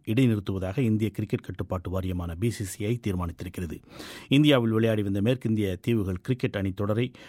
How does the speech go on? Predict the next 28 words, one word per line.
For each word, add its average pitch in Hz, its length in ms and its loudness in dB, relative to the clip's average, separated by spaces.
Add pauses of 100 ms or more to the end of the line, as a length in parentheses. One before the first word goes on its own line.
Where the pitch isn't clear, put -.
(120)
பாதியிலேயே 117 640 4
அந்த 104 220 0
அணி 104 160 2
ரத்து 101 220 -2
செய்துவிட்டது 95 500 0
தொடர்பாக 98 460 -2
மேற்கிந்திய 107 460 0
தீவுகள் 92 420 -4
கிரிக்கெட் - 280 -4
சபைக்கு 95 380 -6
எதிராக 104 420 -2 (280)
சட்ட 180 300 2
நடவடிக்கை 113 460 2
எடுக்கப்படும் 98 400 -2
என்றும் 117 260 2
பி 117 120 2
சி 110 140 -4
சி 98 180 -6
ஐ 92 100 -2
செயற்குழு 107 480 -2
உறுப்பினர்கள் 95 440 -2
ஒருமனதாக 95 500 -2
தீர்மானித்திருக்கிறார்கள். 92 800 -4
இது 104 140 0
பற்றிய 98 260 -4
தகவல்களை 120 420 2
தருகிறார் 127 460 0
சாதாத். - 380 -10